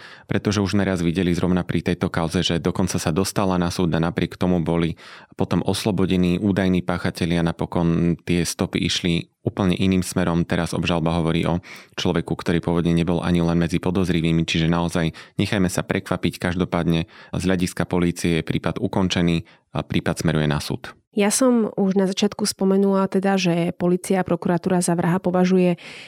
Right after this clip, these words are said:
Speaker 2: práve Adama Puškára. Čo je kľúčovým dôkazom, o ktorý sa v obžalobe opierajú?
Speaker 1: Ak by sme to tak úplne zjednodušili, tak tým hlavným dôkazom bude svedectvo Vladimíra Malička, čo je kľúčový svedok z celej tej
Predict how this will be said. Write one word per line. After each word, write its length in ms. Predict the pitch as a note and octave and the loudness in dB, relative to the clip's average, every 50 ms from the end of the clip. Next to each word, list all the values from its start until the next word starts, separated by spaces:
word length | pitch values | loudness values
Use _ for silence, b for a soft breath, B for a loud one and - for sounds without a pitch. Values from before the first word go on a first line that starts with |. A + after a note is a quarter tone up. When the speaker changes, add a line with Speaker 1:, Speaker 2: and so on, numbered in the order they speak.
| B B B _ | B B B _
Speaker 2:
práve 320 | _ - F#3+ F#3 F#3 G3+ A#3 | _ 2 2 4 4 4 4
Adama 400 | - - F#3 E3+ G3 G3+ G#3+ G#3 | 4 2 2 4 4 4 4 4
Puškára. 640 | - F3+ E3+ - - - F3+ F3+ F#3 F#3+ G3 F#3+ - _ _ - | 2 -2 -4 -4 -2 0 2 2 2 2 0 -2 -6 _ _ -2
Čo 160 | - - F4+ | 0 2 2
je 80 | G4+ - | 2 2
kľúčovým 460 | - G3 F#3+ - A3 F#3 F#3+ F#3+ F3+ | 0 0 2 2 2 4 4 4 2
dôkazom, 760 | E3+ E3 - - - E3+ F3 F3+ F3 F3 F3 E3+ D3+ - - | 2 0 0 0 0 0 2 2 2 4 4 2 0 -2 -4
o 140 | - F3 | -4 -6
ktorý 320 | E3+ - - G3 F3+ E3+ E3+ | -6 -2 0 0 2 2 2
sa 160 | - - F3+ | 0 0 0
v 80 | F3+ D3+ | -2 -2
obžalobe 480 | C#3+ - F3 E3 - - - - - - | 0 0 0 2 2 0 0 -2 -2 -2
opierajú? 640 | - E3 - - E3+ - - - - - - F3+ b b b b b b b b b b b b _ _ | -2 -4 -4 -2 -2 -2 -2 -2 -2 -2 -2 -4 b b b b b b b b b b b b _ _
Speaker 1:
Ak 160 | - - A#2+ | -6 -2 0
by 80 | C#3+ E3+ | 0 2
sme 160 | D3+ - E3 | 2 2 0
to 160 | D3+ - - | 0 0 0
tak 160 | B2+ A#2 - | -2 0 0
úplne 720 | - A#2+ A2+ G#2+ B2+ B2 A#2 G#2+ G2+ G2 G2 G2+ G#2 G2+ G#2 | 0 0 0 2 2 2 2 2 2 2 0 0 0 0 0
zjednodušili, 720 | F#2+ G2 G#2+ A2 B2+ C3+ A#2+ A#2 G#2+ - - G#2 F#2+ G2 | 2 2 2 2 2 2 2 0 0 0 0 2 2 2
tak 240 | F#2 - F#2+ - - | 2 0 -2 0 0
tým 160 | - F#2 F2 | 0 2 2
hlavným 400 | F2 F2+ G2+ G2+ G2+ G2 F#2+ F2+ | 2 2 2 2 2 4 4 4
dôkazom 560 | D#2+ E2 D#2+ F2 - - G2 F2+ G2 F#2 F2+ | 4 2 2 2 0 0 0 2 2 2 2
bude 160 | F2 E2+ - E2+ | 2 2 0 -2
svedectvo 640 | - - F2 E2 F2 F#2 - - - - E2+ E2 E2 B B B - | -2 -2 -2 0 0 -2 -4 -4 -4 -2 -2 -2 -2 B B B -10
Vladimíra 560 | - F2 F#2+ F2+ F2 F2+ F#2+ F#2 F2+ F2 E2 | -4 -2 0 0 2 2 2 2 2 2 2
Malička, 480 | D#2+ E2 F2 G2 F#2+ - - - F2+ F2 | 2 0 0 -2 -2 -4 -4 -4 -4 -4
čo 160 | - - G#2 | -2 -2 -2
je 80 | F#2 - | -2 0
kľúčový 400 | - G2 G#2 G2+ - G#2+ E2+ E2 | 0 0 0 0 0 0 0 -2
svedok 480 | - - - F2+ F2 E2 F#2 F#2 F2 | -2 -2 -2 0 0 2 0 0 0
z 240 | F#2 D#2+ E2 E2 D#2+ D#2+ - | 0 0 0 0 0 -2 -2
celej 320 | - - F#2 F2 F2 E2+ | -2 -2 0 0 0 -2
tej 320 | - - F2 E2+ E2 B | -2 -2 0 0 -2 B